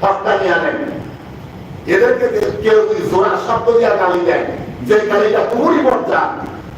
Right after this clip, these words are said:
মানে তার ভিতরে যে এলেম আছে, আমল আছে, এই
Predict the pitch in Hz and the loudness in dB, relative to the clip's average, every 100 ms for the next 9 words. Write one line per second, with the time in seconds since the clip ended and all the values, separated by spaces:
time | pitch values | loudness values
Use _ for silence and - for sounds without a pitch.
0 | - 151 196 196 196 208 233 240 240 226 | -12 -2 0 0 0 -2 0 2 2 4
1 | 208 233 220 196 - 233 - 208 208 196 | 4 4 2 -2 0 0 2 2 2 2
2 | - - - - - - - - | 2 2 2 0 -4 -6 -6 2